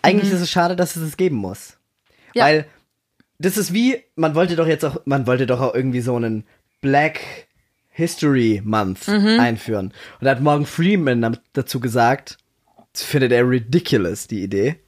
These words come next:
Speaker 2: Mhm.
Speaker 1: Und der Interviewer so, „Äh, warum? Aber sie wollen doch auch das.“ Und er so, „Ja,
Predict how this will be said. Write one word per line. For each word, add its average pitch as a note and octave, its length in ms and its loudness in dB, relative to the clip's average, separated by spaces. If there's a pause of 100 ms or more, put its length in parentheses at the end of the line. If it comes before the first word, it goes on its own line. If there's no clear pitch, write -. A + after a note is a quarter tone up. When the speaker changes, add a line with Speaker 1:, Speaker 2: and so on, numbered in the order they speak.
Speaker 2:
Mhm. G3 320 -2 (280)
Speaker 1:
Und A#2 280 0
der G#2 220 4
Interviewer A2 360 0
so, F#2+ 80 -10 (280)
„Äh, G2+ 80 -10 (100)
warum? E3 480 0
Aber A2 240 -2
sie G#2 140 -4
wollen B2+ 140 -2
doch A2+ 120 -4
auch C3+ 200 0
das.“ C3+ 200 -6
Und A2+ 80 -4
er A#2 80 -2
so, A2 160 -4 (280)
„Ja, C#3 320 2